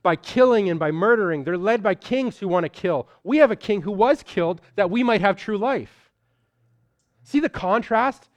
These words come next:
in these, in these kingdoms? The kingdom of God i-, is one that is characterized by a king who is merciful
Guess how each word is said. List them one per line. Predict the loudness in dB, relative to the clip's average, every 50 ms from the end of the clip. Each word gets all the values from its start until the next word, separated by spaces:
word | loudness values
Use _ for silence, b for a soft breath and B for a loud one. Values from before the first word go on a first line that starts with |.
| _ _
in | -6 -4
these, | -2 -2 -2 -4 -6
in | -8 -6 -4
these | -4 -6 -8
kingdoms? | -8 -6 -4 -4 0 0 0 0 0 -4 -6 -10 -14 _ _ _ _ _ _ _ _ _ _ _ _ _ _ _ -12
The | -12
kingdom | -8 -6 -4 -2 -2 -2
of | -4 -4 -2
God | 0 2 2 2 0 -2 -4 -10 _ _ _ _ _ _ _ _ _ _ _ _ _ _ _ -6
i-, | -6
is | -4 -4 -4 -4
one | -2 -2 0 0 0
that | -2 -4
is | -4 -6
characterized | -8 -4 -2 -2 -2 -2 -4 -6 -6 -4 -2 -2 -2 -4 -4
by | -6 -6 -6
a | -6
king | -8 -10 -8 -6 -4 -4 -6 -6 -10 -14 _ _ _ _ _ _
who | -10 -8 -8
is | -8 -6
merciful | -6 -4 -2 -2 -2 -4 -6 -16 -16 -12 -10 -10 -10 -10